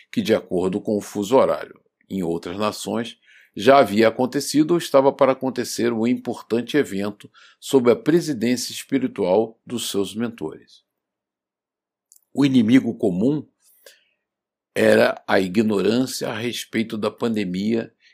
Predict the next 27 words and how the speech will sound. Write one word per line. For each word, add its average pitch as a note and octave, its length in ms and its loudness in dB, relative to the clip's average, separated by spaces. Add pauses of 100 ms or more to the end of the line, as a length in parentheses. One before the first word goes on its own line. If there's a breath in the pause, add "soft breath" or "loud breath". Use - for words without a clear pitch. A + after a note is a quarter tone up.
que - 140 -18
se A2 240 -2
alastrava G2 680 -4
rapidamente. A2 1120 -8 (320 soft breath)
E B2 160 4
aqui D3+ 420 0
eu C3+ 140 2
destaquei, C#3+ 680 -2 (380 soft breath)
porque - 240 2
mais C#3+ 240 4
uma D#3 180 2
vez, B2 640 -2
é, G#2+ 120 -2
é, F#2 840 -4 (640)
Manuel A#2 580 0 (320)
ressalta, C3+ 800 2
né, C3+ 180 -4 (600 soft breath)
que - 140 -2
o D#3+ 100 8
inimigo C#3 340 4
comum C#3 440 2
é G3 100 4
a F#3+ 80 8
ignorância, F#2+ 800 0 (260)
é - 140 -2
a B2+ 60 2
desinformação, G#2 1160 -8